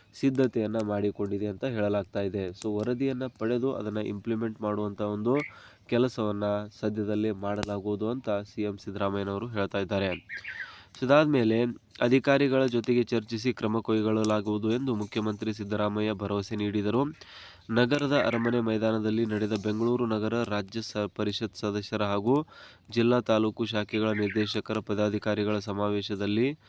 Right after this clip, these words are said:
ಆನ್‌ಲೈನ್ ಮೂಲಕ ಮಾತನಾಡಿದ ಅವರು, ಸರ್ಕಾರಿ ನೌಕರರು ಹಾಗೂ ಅವರ ಕುಟುಂಬದ ಸದಸ್ಯರಿಗೆ ಒಂದು ಕೋಟಿ ರೂಪಾಯಿವರೆಗೂ ಸಾಲ ಸೌಲಭ್ಯ ಯೋಜನೆಯನ್ನ, ಆ, ಜಾರಿಗೊಳಿಸಲು ಸಚಿವ ಸಂಪುಟದ ಅನುಮೋದನೆ ಪಡೆಯಲಾಗಿದ್ದು, ಶೀಘ್ರವೇ ಸರ್ಕಾರಿ ಆದೇಶ ಹೊರಡಿಸಲಾಗುವುದು.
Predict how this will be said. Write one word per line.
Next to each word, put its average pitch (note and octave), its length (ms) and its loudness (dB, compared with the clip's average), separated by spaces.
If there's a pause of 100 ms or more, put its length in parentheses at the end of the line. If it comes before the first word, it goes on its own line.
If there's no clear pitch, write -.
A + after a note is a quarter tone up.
(320)
ಆನ್‌ಲೈನ್ B2 400 4
ಮೂಲಕ A2+ 340 0
ಮಾತನಾಡಿದ G#2 600 0
ಅವರು, A2+ 360 0
ಸರ್ಕಾರಿ A2 540 -2
ನೌಕರರು G#2+ 420 -2
ಹಾಗೂ G#2 320 -2
ಅವರ G#2 240 0
ಕುಟುಂಬದ A2 500 -2
ಸದಸ್ಯರಿಗೆ G2+ 800 0 (460)
ಒಂದು B2 240 2
ಕೋಟಿ A2 240 0
ರೂಪಾಯಿವರೆಗೂ G#2 680 0
ಸಾಲ G#2 300 0
ಸೌಲಭ್ಯ G#2 460 -2
ಯೋಜನೆಯನ್ನ, G#2 640 -2 (880)
ಆ, G2+ 360 0 (180)
ಜಾರಿಗೊಳಿಸಲು A2 720 2
ಸಚಿವ G#2+ 360 -4
ಸಂಪುಟದ G#2 480 -4
ಅನುಮೋದನೆ G#2 600 0
ಪಡೆಯಲಾಗಿದ್ದು, G#2 800 -2
ಶೀಘ್ರವೇ A2 480 0
ಸರ್ಕಾರಿ G#2+ 460 -2
ಆದೇಶ G2+ 400 0
ಹೊರಡಿಸಲಾಗುವುದು. G2+ 920 0